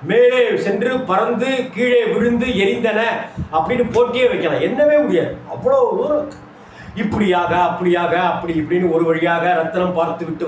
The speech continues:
வந்தோம். அந்த படத்தை பற்றி உங்களிடம் பகிர்ந்து கொண்டதில் எனக்கு மிகவும் சந்தோஷம், மற்றற்ற மகிழ்ச்சி. உங்களிடம் பகிர்ந்து கொண்டது மற்றற்ற மகிழ்ச்சி.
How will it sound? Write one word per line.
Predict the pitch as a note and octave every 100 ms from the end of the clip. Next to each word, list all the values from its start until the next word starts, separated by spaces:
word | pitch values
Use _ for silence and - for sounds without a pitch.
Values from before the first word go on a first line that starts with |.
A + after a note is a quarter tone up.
| D#3
வந்தோம். | D#3 E3+ E3 - - - -
அந்த | D#3 G#3 G3
படத்தை | F3 F#3 F#3
பற்றி | D#3+ D#3+ E3+ F3
உங்களிடம் | E3 F3+ F3 E3 E3+
பகிர்ந்து | E3 F3 F3
கொண்டதில் | E3 D#3+ E3 E3+
எனக்கு | E3+ E3+ E3+
மிகவும் | E3+ D#3+ E3+ E3
சந்தோஷம், | E3 E3+ F3+ F3 E3+ F3+ - - - -
மற்றற்ற | G#3+ G#3+ A3+ A3+ A3+
மகிழ்ச்சி. | G3 F3+ - E3
உங்களிடம் | - B2 E3+ G3
பகிர்ந்து | E3+ B3+ B3 B3+
கொண்டது | B3 C#4 D#4+ D4
மற்றற்ற | - A#3 A#3
மகிழ்ச்சி. | G3+ E3 D#3+ -